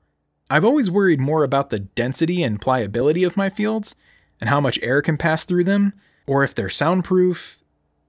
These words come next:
I've made them solid so no one can see inside, but I've never made them invisible before.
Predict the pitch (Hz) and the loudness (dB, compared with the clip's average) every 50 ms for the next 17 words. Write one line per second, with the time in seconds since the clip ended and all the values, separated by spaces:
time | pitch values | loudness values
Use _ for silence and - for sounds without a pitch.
0 | _ _ - 143 151 151 180 208 233 196 196 165 151 - - 269 - 151 143 131 | _ _ -2 0 2 2 2 2 2 0 0 0 0 0 0 0 0 0 0 0
1 | 120 120 - - 135 127 120 117 131 151 160 160 156 147 - 147 135 - - 135 | -2 -2 -2 -2 -2 -2 -2 0 2 2 2 2 2 0 -2 -4 -4 -4 -4 -4
2 | 123 117 - - 185 170 156 135 127 120 117 - _ _ _ _ _ _ - - | -4 -2 0 2 2 4 4 4 2 0 -4 -8 _ _ _ _ _ _ -2 0
3 | 139 131 - - - _ _ _ - 131 139 135 120 120 120 147 202 247 277 208 | 0 0 0 -4 -14 _ _ _ -4 -2 -2 0 0 0 0 0 0 2 0 0
4 | 139 123 127 143 135 127 117 107 98 90 85 85 87 107 165 254 285 208 95 78 | 0 0 0 -2 -2 -2 -2 -4 -4 -6 -8 -8 -6 -4 -2 -2 -2 -4 -4 -8
5 | - - - - - - 62 - 170 175 | -10 -12 -14 -14 -12 -12 -10 -10 -10 -10